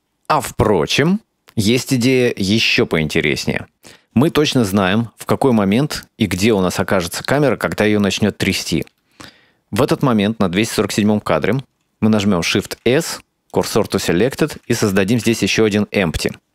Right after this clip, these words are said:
Мы сейчас будем трясти не саму камеру. Давайте я прямо отсюда все Clear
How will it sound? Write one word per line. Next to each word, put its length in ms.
Мы 140
сейчас 320
будем 240
трясти 320
не 100
саму 300
камеру. 420
Давайте 280
я 60
прямо 240
отсюда 400
все 380
Clear 320